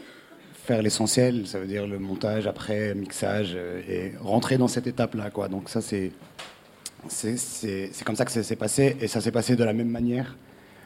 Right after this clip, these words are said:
pour, euh, La Renaissance, en fait. C'est l'urgence de tourner, l'urgence du projet,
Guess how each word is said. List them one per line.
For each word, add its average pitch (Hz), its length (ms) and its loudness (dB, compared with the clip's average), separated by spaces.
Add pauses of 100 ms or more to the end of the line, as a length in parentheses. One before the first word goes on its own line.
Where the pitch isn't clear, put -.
(400)
pour, 98 460 2
euh, 92 360 4
La 95 120 0
Renaissance, 104 520 0
en 90 60 -4
fait. 90 300 -8
C'est 87 600 -4
l'urgence 123 600 4
de 110 60 -6
tourner, 110 400 -6
l'urgence 107 340 0
du 95 100 -2
projet, 95 380 -2